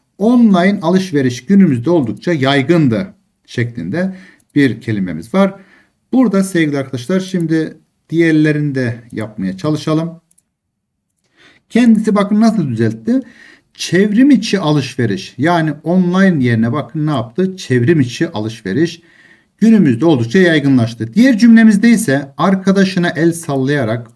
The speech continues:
"Bye bye." dedi ve otobüse bindi. Şimdi bunu kullanıyoruz, hepimiz kullanıyoruz. Halbuki kullanmamamız gerekiyor, değil mi? Bye bye yerine sevgili arkadaşlar ne yazmamız lazım?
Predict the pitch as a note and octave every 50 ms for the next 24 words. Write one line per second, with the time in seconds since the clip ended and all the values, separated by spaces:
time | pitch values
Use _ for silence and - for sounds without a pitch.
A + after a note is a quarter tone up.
0 | _ _ - C3+ C3+ C#3 C3+ C3 A#2+ A#2+ - G#2+ A2 A2 A2 A2 A2+ A2+ A#2 A#2
1 | A#2 G2+ G2 F#2+ - F#2 F2 F2+ E2+ - D3+ - - G#2+ F#2+ F#2+ - A2 G#2 A2
2 | G2+ F#2+ F2 D#2+ E2+ D#2+ D2 - _ _ _ _ _ _ _ _ _ _ _ F3+
3 | F#3 F#3 A#3 A3 G3 G#3 G3 - - A#3+ A#3 A#3+ A3 G3+ F#3 D3+ B2+ A2+ G#2+ -
4 | - D3+ A#2+ F#2 F#2 C3+ D3+ D3+ - - D3+ D3+ D3+ D3 C#3+ C#3 C3 A#2 A2+ A#2
5 | - - C#3 C3 G#2 F#2+ G2 - D3+ - - - A#2+ A#2 A2 A#2+ D#3 F3 D#3+ D3
6 | C3+ B2+ A#2 A2+ A#2 A2 G#2+ G2 G2 F#2+ - - F#2 F#2 E2+ E2+ - - F#3+ G3
7 | D#3 A2+ F#2+ - - - _ - - _ _ _ _ _ B2+ C3+ C#3 C3+ A#2+ E3
8 | F3 D#3+ B2 A#2+ A2+ A2 G#2+ G#2 G#2 G2 - - C#3 C3 A#2+ G#2+ G#2 F#2+ - -
9 | G#2+ - - D3+ C3+ C#3+ F3 E3+ C#3 A2+ A2+ G#2+ G2+ F#2+ G2+ G#2+ G#2 A2+ A#2+ G3+
10 | G#3 F#3+ G3